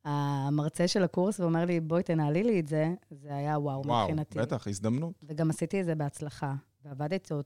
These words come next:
Speaker 1: איתו תקופה לא מבוטלת, ומשם, אה,
Speaker 2: איזה כיף.
Speaker 1: המראתי הלאה.
Speaker 2: קפצת.
Speaker 1: כן.
Speaker 2: יפה. איזה,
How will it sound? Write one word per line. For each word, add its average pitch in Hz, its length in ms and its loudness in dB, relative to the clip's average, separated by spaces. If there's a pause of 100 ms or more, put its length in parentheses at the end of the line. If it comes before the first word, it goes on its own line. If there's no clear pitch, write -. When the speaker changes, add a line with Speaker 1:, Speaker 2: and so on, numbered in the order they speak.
Speaker 1:
איתו 151 280 -6
תקופה 143 520 -6 (1080)
לא 147 100 -18
מבוטלת, 160 840 0
ומשם, 139 640 -6
אה, 208 40 -6 (460)
Speaker 2:
איזה 110 180 -4
כיף. 196 220 0
Speaker 1:
המראתי 208 340 0
הלאה. 220 200 2
Speaker 2:
קפצת. - 540 4 (500)
Speaker 1:
כן. 277 120 0 (320)
Speaker 2:
יפה. 98 280 -4 (240)
איזה, 156 540 6